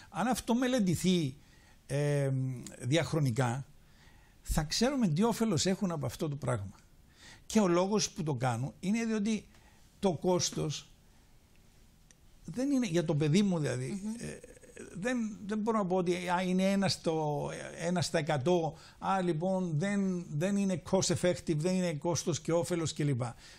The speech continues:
Speaker 1: Για το δικό μου παιδί θέλω να ξέρω,
Speaker 2: Μμμ.
Speaker 1: να είμαι ήσυχος. Οπότε πιθανόν να μπαίνουν, πάμε, είχα μια κυρία της προάλλης, μου τηλεφώνησε, λέει, πήγα, έκανα και βρή-, βρήκε μια τρυπούλα εδώ ο γιατρός εκεί. Εντάξει, τι να κάνουμε, τίποτα, θα παρακολουθήσουμε αυτό το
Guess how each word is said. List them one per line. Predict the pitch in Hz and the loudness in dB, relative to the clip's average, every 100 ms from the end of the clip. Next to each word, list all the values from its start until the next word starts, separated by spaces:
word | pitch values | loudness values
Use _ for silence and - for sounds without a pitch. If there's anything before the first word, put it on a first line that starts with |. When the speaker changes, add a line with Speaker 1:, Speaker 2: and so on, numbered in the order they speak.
| - | -2
Speaker 1:
Για | 214 | 0
το | |
δικό | 220 247 | 2 2
μου | 254 | 2
παιδί | 214 254 | 2 2
θέλω | 247 214 | 2 0
να | |
ξέρω, | 165 170 190 143 | 0 2 4 2
Speaker 2:
Μμμ. | |
Speaker 1:
να | 156 | -2
είμαι | 180 | 0
ήσυχος. | 180 143 120 - - - - - - - - - | 2 2 0 -6 -14 -18 -18 -18 -18 -18 -20 -4
Οπότε | - 135 156 196 214 | -2 0 0 0 0
πιθανόν | 185 233 - 175 147 202 277 | 0 0 2 2 2 0 0
να | 262 | 0
μπαίνουν, | 180 175 151 143 160 185 | 0 0 2 0 -2 -4
πάμε, | 190 202 226 | -8 -6 -4
είχα | 208 | -2
μια | 233 226 185 - | -2 -2 -6 -2
κυρία | 185 185 196 156 131 | 0 2 2 0 -2
της | 127 | -6
προάλλης, | - 202 214 | -6 -6 -4
μου | 185 165 156 135 | -4 -4 -4 -2
τηλεφώνησε, | 143 139 254 269 220 285 - - - - - | -4 -4 -4 -6 -6 -10 -16 -20 -20 -16 -4
λέει, | 240 | -2
πήγα, | 175 233 220 | 0 2 2
έκανα | 208 202 247 240 | 2 0 -2 -2
και | 196 208 185 175 175 | 0 -2 -2 -6 -4
βρή-, | 160 220 196 151 | 0 0 0 2
βρήκε | 165 180 180 | 2 2 0
μια | 175 - | 0 0
τρυπούλα | 165 135 180 147 123 | 0 2 4 2 0
εδώ | 120 - - - - | -4 -8 -10 -10 -8
ο | 135 | -4
γιατρός | 123 113 160 139 127 - - | -4 -4 -4 -4 -4 -10 -14
εκεί. | - 117 - 277 277 - - - - | -12 -10 -8 -8 -10 -20 -20 -14 -10
Εντάξει, | - - - | -10 -10 -6
τι | 196 | -4
να | 151 | -4
κάνουμε, | 175 349 294 | -6 -6 -4
τίποτα, | 180 147 | -2 -2
θα | 135 180 | 0 0
παρακολουθήσουμε | 175 156 185 139 | 0 2 2 0
αυτό | 117 | -2
το | - | -8